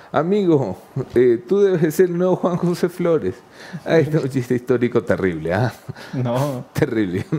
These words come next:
Speaker 1: No,
Speaker 2: No.
Speaker 1: muchas gracias, pero no gracias. Eh, "Andas como dolido buscando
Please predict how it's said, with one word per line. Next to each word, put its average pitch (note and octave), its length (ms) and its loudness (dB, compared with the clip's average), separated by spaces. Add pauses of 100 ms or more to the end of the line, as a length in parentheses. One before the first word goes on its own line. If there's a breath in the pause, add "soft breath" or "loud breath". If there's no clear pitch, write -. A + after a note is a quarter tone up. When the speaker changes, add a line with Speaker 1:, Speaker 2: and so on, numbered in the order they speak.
(160)
Speaker 1:
No, A2 80 0
Speaker 2:
No. - 20 -
Speaker 1:
muchas A#2+ 380 0
gracias, F2+ 460 -4 (320 loud breath)
pero G2 220 2
no G2+ 200 2
gracias. F2 500 -4 (380 loud breath)
Eh, A2 640 4
"Andas F#3 320 0
como C#3 240 0
dolido D#3 400 2
buscando D#3+ 680 0